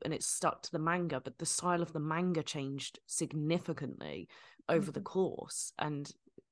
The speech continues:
Speaker 1: yeah, I don't know. Even if you look at season three, like, it was starting to look a bit cleaner. It was, like, getting closer to the mappa look than people probably realised. Like, if you go back to season three, you're like, "Oh yeah, of course."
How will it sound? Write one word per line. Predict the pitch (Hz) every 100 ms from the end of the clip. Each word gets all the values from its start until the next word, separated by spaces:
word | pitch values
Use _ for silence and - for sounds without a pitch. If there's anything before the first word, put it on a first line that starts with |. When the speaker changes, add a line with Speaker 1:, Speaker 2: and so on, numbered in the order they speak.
| _
Speaker 1:
yeah, | - 240
I | -
don't | 190
know. | 208 156 - - -
Even | 294 302
if | 339 330
you |
look | 311 294
at | -
season | 233 202 180
three, | - 202 220
like, | 151 143
it | -
was | -
starting | - 113
to | -
look | 156
a |
bit | 151 -
cleaner. | - 143 120 92 90
It | -
was, | 160
like, | 151 - - - _ _ _ _
getting | - -
closer | 165 - 147 -
to | 151
the | -
mappa | 143 135 - 151
look | 139 - -
than | 147
people | 143 151 147
probably | - 147 151
realised. | 131 139 147 180 220
Like, | -
if | -
you | 196
go | 220
back | 220 -
to | -
season | 190 160
three, | 131 175
you're | 131
like, | 127 -
"Oh | 170
yeah, | 151
of | -
course." | 180 165 135 - -